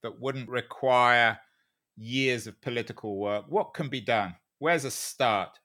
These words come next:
for, for an administration that many people, many progressives are actually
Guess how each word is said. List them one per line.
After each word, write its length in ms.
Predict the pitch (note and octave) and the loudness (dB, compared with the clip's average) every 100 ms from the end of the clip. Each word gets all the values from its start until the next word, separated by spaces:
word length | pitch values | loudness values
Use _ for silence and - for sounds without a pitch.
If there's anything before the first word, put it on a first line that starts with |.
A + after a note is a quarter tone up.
| _ _ | _ _
for, 260 | C3 A2+ | -2 -2
for 220 | - C3+ | 0 0
an 80 | B2+ | 0
administration 840 | A2+ C#3 D3+ - - C#3 C3 C#3+ C#3 | -2 -4 -2 -2 2 2 2 -4 -4
that 200 | C#3 _ _ _ _ _ _ _ _ _ - | -8 _ _ _ _ _ _ _ _ _ -6
many 240 | F#3+ G3 | -2 0
people, 400 | E3 E3+ D3 C#3 | 2 0 0 -2
many 240 | C3+ C#3 C#3 | -2 -4 -4
progressives 680 | B2 B2+ C3+ B2 - A#2 | -8 0 2 2 -4 -6
are 140 | B2 A#2 | -2 0
actually 400 | G#2+ - A2 | -2 -4 -12